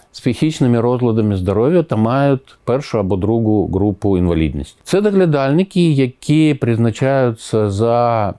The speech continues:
постановою, е, тисяча сто дев'яносто два, е, від двадцятого року, і яка видана, е, відповідно до вимог закону про психіатричну допомогу.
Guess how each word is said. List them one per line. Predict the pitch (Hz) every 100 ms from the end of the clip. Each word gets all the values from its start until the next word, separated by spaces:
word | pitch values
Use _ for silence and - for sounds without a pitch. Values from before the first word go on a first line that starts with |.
| -
постановою, | 110 - 110 117 113 98 98 98 95 95 92 90 - -
е, | 90 90
тисяча | - 117 104 - 101
сто | - - 110 104
дев'яносто | 92 85 92 98 104 95 - 95
два, | 85 87 90 87 151 - -
е, | - 107 107
від | 123 113
двадцятого | 107 110 117 107 107 110
року, | 110 107 - 101 - _ -
і | 165 175 175
яка | 143 123 143
видана, | 175 175 165 156 151 143 - 117
е, | 107 107 104 104 98 92 _ _ _ _ 110
відповідно | 110 117 127 147 127 110
до | 101 113 120 110
вимог | 107 113 120 110 -
закону | 92 101 127 143 113
про | - 113 117
психіатричну | - 110 - 107 113 120 - 107
допомогу. | 98 90 98 85 76 95